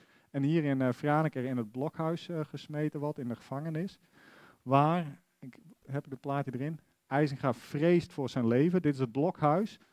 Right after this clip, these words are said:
met een van de andere opstandelingen uit zeventien zevenentachtig die hier voor de beul staat op het punt om onthoofd te worden.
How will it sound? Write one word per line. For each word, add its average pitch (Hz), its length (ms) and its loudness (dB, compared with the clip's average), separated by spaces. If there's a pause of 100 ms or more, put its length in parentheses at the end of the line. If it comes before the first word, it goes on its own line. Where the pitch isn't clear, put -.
(260)
met 139 280 2
een 151 180 2
van 147 140 -2
de 131 80 2
andere 160 640 4
opstandelingen 160 920 2
uit 139 180 2
zeventien 147 280 -4
zevenentachtig 147 720 -2
die 135 160 -2
hier 139 500 2 (300)
voor 175 280 0
de 139 100 2
beul 156 420 0
staat 123 380 2
op 147 160 -8
het - 200 -8
punt 180 260 -2
om 147 160 -8
onthoofd 135 520 -2
te 175 100 -2
worden. 165 420 0